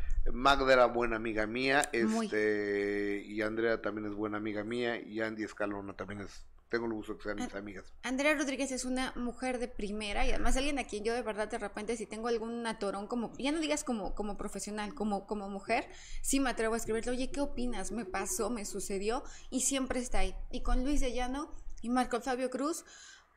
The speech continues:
Speaker 2: pues también tuve todo el respeto y toda la, es-, en aquel entonces ellos me invitan a trabajar con Susana Zabaleta, entonces, y Susana Zabaleta, pues, yo, yo he tenido la fortuna de haber caído en blandito, ¿no?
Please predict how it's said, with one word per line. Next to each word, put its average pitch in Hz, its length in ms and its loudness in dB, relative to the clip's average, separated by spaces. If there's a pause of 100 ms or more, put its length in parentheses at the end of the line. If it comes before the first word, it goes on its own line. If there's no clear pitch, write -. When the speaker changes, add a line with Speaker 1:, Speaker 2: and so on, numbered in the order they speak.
(100)
Speaker 2:
pues - 260 2
también 247 460 0
tuve 285 220 2
todo 294 480 4
el 254 140 2
respeto 262 840 0
y 220 120 -4
toda 240 380 -2
la, 202 640 -2 (540)
es-, 220 220 -4
en 240 160 0
aquel 262 240 0
entonces 262 420 -2
ellos 240 300 -2
me 240 60 -6
invitan 226 260 -6
a 214 80 -6
trabajar 208 500 -2
con 233 160 -2
Susana 220 320 0
Zabaleta, 208 560 2
entonces, 247 500 0 (280)
y 202 60 -6
Susana 247 280 2
Zabaleta, 240 460 2
pues, - 120 -4
yo, 254 120 4
yo 254 160 2
he 254 40 0
tenido 254 360 0
la 226 100 0
fortuna 240 640 -2
de 208 140 -2
haber 202 260 0
caído 220 280 0
en 220 100 -2
blandito, 190 580 -2
¿no? - 200 -8